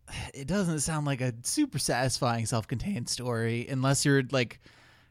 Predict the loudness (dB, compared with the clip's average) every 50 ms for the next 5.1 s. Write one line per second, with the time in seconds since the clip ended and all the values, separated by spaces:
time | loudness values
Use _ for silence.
0 | _ _ -12 -8 -4 -2 0 2 4 4 4 4 4 4 4 2 2 2 0 2
1 | 2 0 -2 0 -2 0 0 0 0 0 2 2 2 2 2 2 2 2 2 2
2 | 0 0 -2 -4 -4 -2 0 0 0 0 -2 0 2 4 4 4 2 0 -2 -4
3 | -4 -4 -4 -4 -2 -2 0 0 0 0 0 -2 -2 0 -2 -2 -2 -2 -2 -2
4 | 0 2 2 2 0 0 -2 -2 0 0 -2 -2 -2 -2 0 2 2 2 0 -2
5 | -4